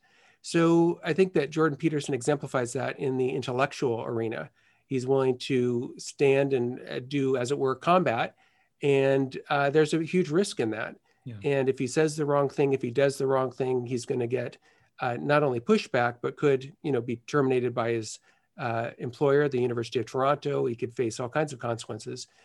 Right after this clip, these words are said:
Speaker 1: And so I think that his courage is something that sticks out, uh, as an admirable characteristic that appeals especially to men.
Speaker 2: Not everybody loves Jordan Peterson.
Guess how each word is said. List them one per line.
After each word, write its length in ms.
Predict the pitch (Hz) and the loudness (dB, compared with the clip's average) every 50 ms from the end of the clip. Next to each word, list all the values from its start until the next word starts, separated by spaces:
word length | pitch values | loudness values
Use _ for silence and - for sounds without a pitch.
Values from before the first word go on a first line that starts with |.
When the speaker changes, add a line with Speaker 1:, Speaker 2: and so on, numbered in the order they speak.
| _ _ _ _ - | _ _ _ _ -8
Speaker 1:
And 80 | 147 | -2
so 120 | 147 175 165 | 2 4 4
I 60 | 156 | 6
think 280 | 156 185 180 185 - _ - | 6 4 2 2 -6 _ -6
that 200 | 160 151 139 127 | -4 -2 0 0
his 120 | 131 123 | -2 -4
courage 380 | - - - 151 151 147 135 131 | -2 0 2 4 4 4 4 0
is 100 | 123 117 | -4 -4
something 240 | - 127 120 127 120 | -6 -6 -4 -2 -4
that 200 | 120 131 - - | -4 -4 -8 -12
sticks 280 | - - 135 - - | -6 -6 -6 -6 -4
out, 300 | - 123 113 113 - - _ _ _ _ _ _ _ _ _ _ | -4 -4 -4 -4 -8 -10 _ _ _ _ _ _ _ _ _ _
uh, 220 | - 139 120 120 131 | -6 -4 -2 0 0
as 200 | 139 131 123 123 | 0 0 -2 -2
an 80 | 135 - | -2 -2
admirable 520 | - - 139 143 - 131 117 117 127 117 | 0 0 0 2 0 -2 -2 -2 -4 -4
characteristic 640 | 113 - 139 127 113 - - 127 117 - - 117 - | -4 -2 -2 -2 -2 -2 -4 -6 -4 -4 -6 -8 -8
that 120 | - 120 | -8 -10
appeals 380 | 120 - - 139 127 - 113 - | -10 -6 -2 0 0 0 0 -6
especially 420 | 107 - - 127 113 - - 107 107 | -10 -8 -6 -6 -6 -6 -8 -12 -12
to 80 | - | -10
men. 260 | 117 120 123 - - - _ _ _ _ _ _ _ _ _ _ | -10 -10 -10 -10 -14 -18 _ _ _ _ _ _ _ _ _ _
Speaker 2:
Not 280 | 180 175 202 240 269 247 | 2 4 6 6 6 6
everybody 380 | 214 180 190 160 147 143 139 | 8 8 8 8 8 6 4
loves 260 | 123 117 110 107 110 | 4 2 -2 -4 -6
Jordan 340 | 110 - 113 110 104 104 98 95 | -6 -4 -4 -4 -4 -4 -6 -6
Peterson. 580 | 104 101 95 95 101 101 - - 107 107 107 | -8 -10 -10 -10 -12 -12 -12 -12 -12 -12 -12